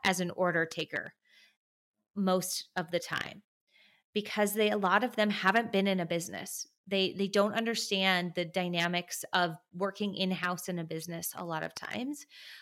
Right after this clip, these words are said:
I'm not trying to throw a lot of hate on recruiters, but it's just the truth. And they're making, so, so why that's critical is you have to understand the different types of job titles one might have within different industries.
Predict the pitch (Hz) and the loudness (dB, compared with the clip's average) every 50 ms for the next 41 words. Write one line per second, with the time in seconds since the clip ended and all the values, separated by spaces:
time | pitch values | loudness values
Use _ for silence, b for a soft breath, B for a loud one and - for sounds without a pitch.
0 | B B 190 190 185 196 202 - - - 226 214 208 202 202 214 202 190 190 185 | B B -4 0 2 4 2 2 2 0 0 0 0 0 0 0 0 0 0 2
1 | 180 175 175 165 151 - 185 180 185 196 208 214 220 220 220 - 254 247 269 277 | 2 0 0 -2 -4 -4 -2 0 0 0 0 0 -2 -4 -6 -4 -4 -2 0 0
2 | 269 269 - 196 180 180 180 - - - 202 196 - - - 190 180 - - 180 | -2 -2 -4 -4 -4 -2 -2 -4 -4 -4 -4 -4 -4 -6 -6 -8 -8 -8 -6 -4
3 | 165 175 208 247 294 285 - - B B B B B B B B B B B B | -2 0 2 2 0 0 -4 -10 B B B B B B B B B B B B
4 | - - 208 196 196 190 190 190 196 196 196 196 - - _ _ 202 190 208 202 | 0 2 4 4 4 4 4 2 2 0 -2 -4 -6 -10 _ _ -2 0 2 2
5 | 202 202 208 208 208 220 214 214 208 196 - 57 58 62 - - - - - - | 2 2 0 0 -2 -2 -2 -2 -2 -4 -6 -8 -12 -12 -14 -14 -16 -20 -20 -18
6 | - - - - - 226 208 208 202 202 196 196 - _ _ _ _ - - 220 | -16 -12 -6 0 4 6 6 8 6 6 4 0 -6 _ _ _ _ -2 0 0
7 | 208 202 208 208 226 254 269 285 269 240 254 - - - - 339 381 370 370 - | 2 4 4 4 4 4 4 4 2 2 2 -2 -6 -4 -2 0 0 0 0 2
8 | 202 190 190 190 - - 196 190 202 - - - - 214 240 254 294 294 - 311 | 4 4 4 4 2 0 -2 -4 -4 -8 -10 -8 -6 -4 0 0 0 2 0 0
9 | 294 269 269 254 - - 240 233 233 220 214 202 202 196 185 - _ _ _ _ | 0 0 -2 -2 -2 -2 -2 0 2 2 2 2 2 -2 -4 -8 _ _ _ _
10 | _ _ _ _ _ _ _ _ _ _ _ - 196 214 202 208 208 196 202 233 | _ _ _ _ _ _ _ _ _ _ _ -4 0 0 2 2 2 0 2 0
11 | 226 220 214 220 220 220 - 233 214 - - 202 180 240 285 233 - 226 185 165 | -4 -2 -2 -2 -2 -2 -2 -4 -4 -2 0 2 4 4 4 2 2 2 2 2
12 | - - - 170 170 170 165 165 160 160 160 156 156 151 160 160 165 - 139 - | 2 0 -2 -4 -6 -4 -2 -2 0 0 0 0 0 0 -2 0 0 2 2 0
13 | - 160 160 - - 180 175 180 180 170 170 165 175 170 - 196 196 202 - 277 | 0 -4 -6 -2 0 0 0 0 0 -2 -2 0 -2 -2 0 -2 -2 -2 -2 0
14 | 302 277 240 - - - 104 90 - - - - - | 0 0 0 -2 -2 -4 -6 -8 -10 -10 -10 -12 -12